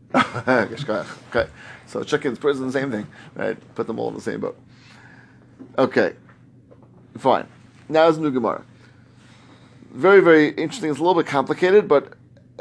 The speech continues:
I just want to reiterate the point we mentioned before, that Rav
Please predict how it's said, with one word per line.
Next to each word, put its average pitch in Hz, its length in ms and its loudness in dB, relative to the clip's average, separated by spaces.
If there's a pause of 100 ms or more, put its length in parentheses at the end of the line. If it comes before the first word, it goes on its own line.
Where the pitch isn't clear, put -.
I 139 60 -2
just 135 100 -8
want 147 160 2
to 131 60 2
reiterate 151 560 2
the 131 60 -10
point 143 180 -2
we 143 40 -4
mentioned 143 280 -4
before, 123 520 2 (340)
that 131 280 2
Rav 151 760 6